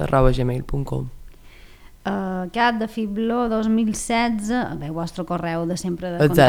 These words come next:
Speaker 2: contacte per contactar amb vosaltres.
Speaker 1: Exacte, el
Speaker 2: Hi ha
Speaker 1: mateix.
Speaker 2: una data límit per apuntar-se?
Speaker 1: Pues
Speaker 2: Oh.
Speaker 1: no ho han dit, però, mm, supos que hi haurà places limitades, perquè lo més segur que se fa a l'Ateneu i, i sí.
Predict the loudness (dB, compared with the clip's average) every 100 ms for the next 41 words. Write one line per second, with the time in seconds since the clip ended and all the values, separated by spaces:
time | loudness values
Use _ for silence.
0 | 6 2 2 2 0 0 0 0 0 0
1 | 4 6 8 6 6 -4 0 0 0 -2
2 | -8 -10 -2 0 0 0 0 0 0 0
3 | -2 -4 -2 -2 -2 -4 -6 -8 -8 -8
4 | -6 -6 -6 -10 -18 -20 -20 -20 -20 -20
5 | -20 -10 -2 2 6 6 6 4 2 4
6 | 8 8 8 6 2 2 0 0 0 0
7 | 0 -2 -4 -8 -12 -10 -4 0 0 2
8 | 4 4 4 4 4 4 4 6 6 6
9 | 4 -2 -10 -4 -2 2 2 4 2 4
10 | 2 2 2 0 2 4 6 6 6 6
11 | 6 4 -2 -6 2 4 6 2 0 -2
12 | -6 -14 -20 -20 -20 -20 -16 -6 -2 -2
13 | -2 -2 -4